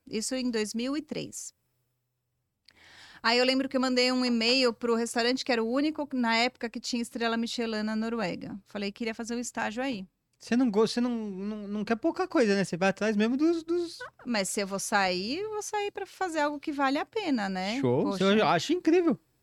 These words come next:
Speaker 1: Aí pronto, aí fui. E aí era pra eu ficar, resumindo assim, muito brevemente, já que eu entrei em tantos detalhes aqui,
Speaker 2: Precisa
Speaker 1: era pra
Speaker 2: resumir,
Speaker 1: eu
Speaker 2: não.
Speaker 1: ficar três meses e eu fiquei oito anos.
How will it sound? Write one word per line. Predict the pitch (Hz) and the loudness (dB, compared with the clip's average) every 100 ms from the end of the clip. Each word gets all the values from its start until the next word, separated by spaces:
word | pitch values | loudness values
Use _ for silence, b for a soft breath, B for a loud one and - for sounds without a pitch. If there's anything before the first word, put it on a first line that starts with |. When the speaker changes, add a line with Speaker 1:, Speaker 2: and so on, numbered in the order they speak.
| _ _ | _ _
Speaker 1:
Aí | 220 214 214 247 302 | 0 2 4 4 2
pronto, | 294 233 190 185 185 | 2 0 0 -6 -4
aí | 175 220 | -2 -2
fui. | - 226 175 180 _ _ _ _ _ _ _ _ _ _ _ _ _ b b | -4 -8 -8 -10 _ _ _ _ _ _ _ _ _ _ _ _ _ b b
E | 269 | 2
aí | 277 | 6
era | 285 294 | 6 4
pra | 294 285 | 4 4
eu | 294 | 4
ficar, | 311 302 294 285 | 0 0 2 4
resumindo | 269 277 285 269 302 277 | 4 4 6 6 6 4
assim, | 254 262 | 2 2
muito | 269 339 311 | 0 0 2
brevemente, | 262 233 220 214 254 285 - 208 | 4 4 2 2 4 4 2 0
já | 233 | 0
que | 208 | 2
eu | |
entrei | 233 233 220 | 0 0 -2
em | |
tantos | 214 269 - | -2 -4 -4
detalhes | 202 240 226 208 | -6 -2 -2 -2
aqui, | 226 277 | -4 -2
Speaker 2:
Precisa | - | 2
Speaker 1:
era | 277 302 | 4 4
pra | 320 | 6
Speaker 2:
resumir, | 320 | 6
Speaker 1:
eu | 330 | 4
Speaker 2:
não. | |
Speaker 1:
ficar | 359 294 294 | 2 2 2
três | 294 285 294 | 4 2 4
meses | 269 269 285 285 | 4 4 2 0
e | |
eu | 320 | -2
fiquei | - 349 | -2 -2
oito | 349 - 392 | -2 -2 -2
anos. | 359 269 262 - - | 0 0 -2 -6 -14